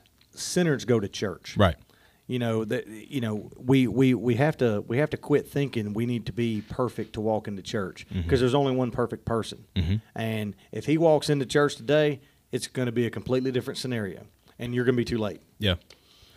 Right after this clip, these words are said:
Speaker 1: Um, I'm sorry.
Speaker 2: No, no,
Speaker 1: Uh,
Speaker 2: I ju-, I just, uh, it reminded me of a,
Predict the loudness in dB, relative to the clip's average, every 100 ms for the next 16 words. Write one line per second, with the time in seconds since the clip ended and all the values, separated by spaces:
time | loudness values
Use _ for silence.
0 | -2 4 4 4 -2 -10 _ _ _ _
1 | _ _ _ _ -20 _ _ _ _ _
2 | _ -20 -20 _ -16 -8 -4 -4 -6 _
3 | _ _ 6 8 8 6 4 4 6 4
4 | 2 4 4 4 2 0 0 0 4 6
5 | 6 8 6 6 6 4